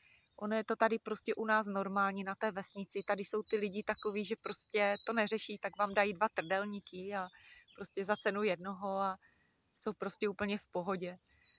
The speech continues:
Tak jsem cítila, jak jsem jakoby přišla do té krásné energie, jak nás to tam přitáhlo, že tam mě to táhlo, že tam máme jet. Vůbec jsem nevěděla, že ta akce tam bude, až se to odkrylo až na místě.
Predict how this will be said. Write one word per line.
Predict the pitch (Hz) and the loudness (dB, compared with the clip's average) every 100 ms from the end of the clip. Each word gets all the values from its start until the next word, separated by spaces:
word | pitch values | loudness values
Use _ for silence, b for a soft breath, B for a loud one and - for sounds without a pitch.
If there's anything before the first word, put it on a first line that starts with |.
| B B _ - | B B _ -4
Tak | 202 | -2
jsem | - 208 | -2 -2
cítila, | - 233 247 214 202 | 0 4 8 12 12
jak | 208 | 10
jsem | - 202 | 4 2
jakoby | 214 208 220 | 2 4 2
přišla | - 233 - 208 | 2 6 10 10
do | 196 | 8
té | - 202 | 4 4
krásné | 240 208 - 220 | 8 6 6 2
energie, | 208 208 208 185 202 | 6 6 6 4 4
jak | 190 196 | 4 4
nás | 202 - | 2 2
to | 190 | 2
tam | 202 | 2
přitáhlo, | - 196 214 208 202 190 | 4 4 8 8 6 0
že | 190 - | -2 2
tam | 196 208 | 4 4
mě | 196 196 208 | -2 -4 -4
to | 202 | 2
táhlo, | 196 202 202 190 190 | 8 8 8 4 2
že | 202 | 2
tam | 190 | 2
máme | 190 190 196 | 4 4 4
jet. | 196 180 - - b b b b _ _ - | 2 0 -4 -16 b b b b _ _ -8
Vůbec | 202 180 - | 0 2 4
jsem | 208 | 4
nevěděla, | 208 226 190 196 208 | 6 4 6 6 6
že | 208 | 4
ta | - | 4
akce | 190 - 202 | 2 0 2
tam | 202 202 | 2 4
bude, | 190 185 | 0 0
až | 202 185 | 0 0
se | 190 | -2
to | 190 | -2
odkrylo | 202 - 214 202 190 | -2 -2 0 0 2
až | 185 185 | 2 2
na | 190 | -2
místě. | 185 196 - 180 | -2 -6 -4 -4